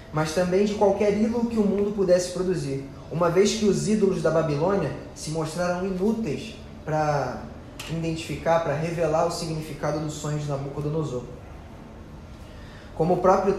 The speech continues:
texto mostra, o rei não apreciou a resposta de seus servos e estava disposto a ir adiante com seu decreto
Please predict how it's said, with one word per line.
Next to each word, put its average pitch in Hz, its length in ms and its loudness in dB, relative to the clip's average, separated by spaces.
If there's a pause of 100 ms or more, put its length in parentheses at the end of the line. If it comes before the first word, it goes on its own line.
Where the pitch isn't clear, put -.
texto 202 340 8
mostra, 160 460 2 (420)
o 151 100 2
rei 185 240 6
não 214 160 4
apreciou 214 680 6
a 190 40 6
resposta 170 580 2
de 127 100 0
seus 170 220 0
servos 143 420 0 (500)
e 147 60 -4
estava 165 320 4
disposto 208 680 4
a 190 40 6
ir 190 120 10
adiante 175 560 0
com 165 160 -2
seu 175 180 0
decreto 160 540 2